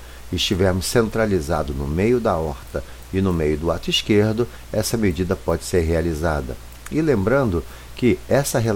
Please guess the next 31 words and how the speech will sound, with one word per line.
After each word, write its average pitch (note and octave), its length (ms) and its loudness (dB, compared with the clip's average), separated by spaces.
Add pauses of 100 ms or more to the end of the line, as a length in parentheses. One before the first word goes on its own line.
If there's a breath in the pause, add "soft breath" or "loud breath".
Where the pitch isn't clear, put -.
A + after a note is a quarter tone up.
essa A#2+ 280 2
medida B2+ 460 0
de A#2 160 2
ato E2+ 340 -2
esquerdo C#2+ 400 -4
e E2 60 0
aorta D#2+ 540 -2 (400 loud breath)
vai B2 200 4
gerar A#2+ 320 4
o A2+ 60 2
que A#2+ 120 -10
nós B2 140 -2
chamamos G2+ 460 2
de G2+ 80 0
uma G#2 140 0
relação G2 600 -2 (160)
ato F#2 320 0
esquerdo-aorta. F#2 1080 0 (560 loud breath)
Essa C3 280 2
relação C3+ 600 2
ato F2+ 240 0
esquerdo-aorta, F#2 680 0
ela G#2+ 200 -2
pode E3 260 2
identificar A#2+ 600 0
crescimentos G#2 680 -2
importantes G#2 680 0
da G#2 120 -2
câmara F2+ 380 -2
atrial D#2+ 360 -2
esquerda G2 520 -2